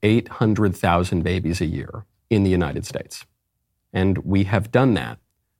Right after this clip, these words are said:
for fifty years now. I am sick and tired of hearing that the eighteenth and nineteenth centuries in America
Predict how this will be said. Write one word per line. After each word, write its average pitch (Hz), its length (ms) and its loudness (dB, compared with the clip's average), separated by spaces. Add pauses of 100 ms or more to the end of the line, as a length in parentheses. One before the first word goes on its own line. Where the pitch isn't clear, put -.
(140)
for 92 640 0 (160)
fifty 120 380 0
years 76 340 -2
now. - 140 -12 (2250)
I 113 200 4
am 170 420 2 (320)
sick - 400 0
and 139 100 4
tired 98 440 2
of 90 80 -2
hearing 85 500 -4 (1040)
that 92 440 0 (440)
the 85 440 0 (880)
eighteenth 120 480 0
and 101 100 2
nineteenth 95 480 0
centuries 92 540 0
in 90 80 0
America 82 640 -2